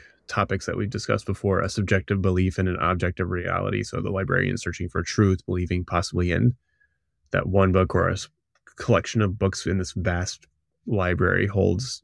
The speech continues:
the key to unlock everything, but having the different ideas on it. Uh, and also just the fact of we are being told the story through the lens of one single narrator,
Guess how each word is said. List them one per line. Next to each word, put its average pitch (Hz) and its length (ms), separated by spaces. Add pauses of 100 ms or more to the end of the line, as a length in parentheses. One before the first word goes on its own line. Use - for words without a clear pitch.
(120)
the 95 300 (100)
key 101 200
to 92 180
unlock 95 300
everything, 95 540 (1120)
but 110 260
having 90 180
the 90 100
different 87 320
ideas 87 320
on 92 180
it. - 140 (540)
Uh, 87 160
and 107 120
also 131 240
just 104 180
the 104 80
fact 95 260
of 92 260 (360)
we 107 300
are 107 100
being 98 220
told 98 180
the 95 80
story 92 380
through 107 540
the 90 120
lens 92 300
of 87 200
one 98 220
single 95 300
narrator, 92 640